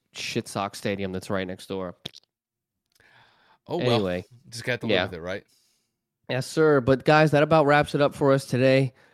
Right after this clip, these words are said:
Speaker 1: Um, of course, you're gonna be seeing us shortly in the next couple of days. We'll obviously go into our full-on analysis and predictions for the wild card games and a couple of other things that we're gonna get covered.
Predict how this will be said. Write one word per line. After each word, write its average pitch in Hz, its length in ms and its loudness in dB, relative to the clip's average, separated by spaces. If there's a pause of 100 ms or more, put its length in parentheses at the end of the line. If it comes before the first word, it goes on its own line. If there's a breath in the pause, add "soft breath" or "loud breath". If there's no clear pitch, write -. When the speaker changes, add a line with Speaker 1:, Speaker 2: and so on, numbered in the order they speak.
(160)
Speaker 1:
Um, 107 220 -2
of 104 120 -6
course, 123 260 0
you're 117 80 -4
gonna 117 160 0
be 117 100 0
seeing 127 300 0
us 120 100 2
shortly 123 380 2
in 113 60 2
the 110 60 0
next 113 200 -2
couple 113 240 -2
of 107 100 0
days. 107 320 0
We'll 101 240 -4
obviously 104 360 -4
go 107 220 0
into 107 260 -2
our 101 120 0
full-on 117 640 6
analysis 107 600 0
and 107 80 -8
predictions 107 500 -4
for 113 160 -2
the 107 100 -2
wild 104 320 0
card 104 260 -4
games 104 320 -4
and 98 100 -4
a 95 60 -6
couple 110 280 -4
of 104 120 -2
other 101 180 -2
things 104 280 -6
that 107 100 -8
we're 101 100 -8
gonna 98 160 -6
get 98 240 -8
covered. 101 400 -4